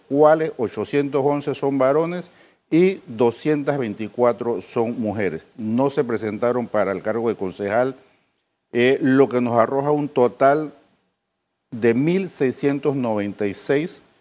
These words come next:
eh, ciudadanos que están aspirando a convertirse en candidatos para el treinta y uno de julio del dos mil veintitrés. La totalidad de hombres, en consecuencia, es un total de mil trescientos veintiocho, eh, hombres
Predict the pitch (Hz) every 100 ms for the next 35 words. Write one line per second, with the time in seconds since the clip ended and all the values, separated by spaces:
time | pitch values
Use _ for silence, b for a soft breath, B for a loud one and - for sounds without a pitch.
0 | _ _ 101 101 - 113 117 139 113 101
1 | 123 123 120 - 107 117 131 123 107 95
2 | 92 107 123 135 - 135 156 156 - 143
3 | 156 143 110 110 127 123 107 110 - _
4 | _ _ _ _ _ _ 107 101 104 107
5 | b b b b - 113 107 110 104 104
6 | 113 123 113 98 123 127 127 120 110 135
7 | 147 127 110 104 110 104 98 90 90 76
8 | - - _ _ _ _ _ 110 117 120
9 | 120 117 127 139 139 127 143 160 156 135
10 | 110 107 101 104 131 156 147 120 127 120
11 | 107 123 123 127 127 127 - 131 131 127
12 | 104 92 127 127 - 123 110 101 90 b
13 | b b _ 107 104 101 98 - - 127
14 | 151 160 175 170